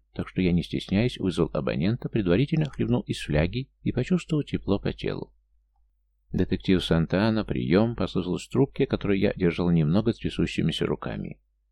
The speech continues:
«Надо наушники купить и микрофон поставить на торпеду».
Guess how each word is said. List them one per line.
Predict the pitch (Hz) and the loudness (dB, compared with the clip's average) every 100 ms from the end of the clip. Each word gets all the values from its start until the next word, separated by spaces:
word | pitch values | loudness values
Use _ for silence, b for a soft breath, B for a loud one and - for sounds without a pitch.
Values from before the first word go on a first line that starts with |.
| - | 0
«Надо | 101 95 | 2 4
наушники | 98 104 87 - 78 - | 4 4 2 0 -2 -2
купить | - 85 - - | -2 -2 -2 -2
и | - | 0
микрофон | 107 - 101 - 71 | 0 0 -4 -2 -4
поставить | - 69 - 104 95 | -2 -8 -2 -2 0
на | 87 | -2
торпеду». | 87 85 - 57 - | 0 -2 -4 -6 -6